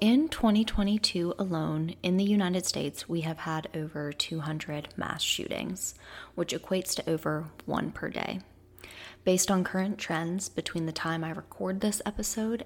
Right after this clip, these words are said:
and it is actually released, there are going to be at least ten more mass shootings in our country. If you want to keep up with mass shootings in the United States, you can go to the Gun Violence Archive. I will, um, link that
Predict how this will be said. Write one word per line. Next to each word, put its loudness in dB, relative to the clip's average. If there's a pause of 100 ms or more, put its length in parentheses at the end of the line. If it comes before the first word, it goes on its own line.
and -4
it -4
is -4
actually -2
released, -2
there -2
are -4
going -2
to -8
be 0
at -6
least -2
ten -2
more -4
mass -2
shootings -2
in -6
our -6
country. -10 (960)
If 2
you 8
want 8
to 4
keep -2
up -2
with -2
mass -2
shootings -2
in 0
the -2
United -4
States, -2
you -18
can -2
go 0
to -4
the -4
Gun -4
Violence -4
Archive. -4
I -2
will, -2
um, -6 (160)
link -2
that -6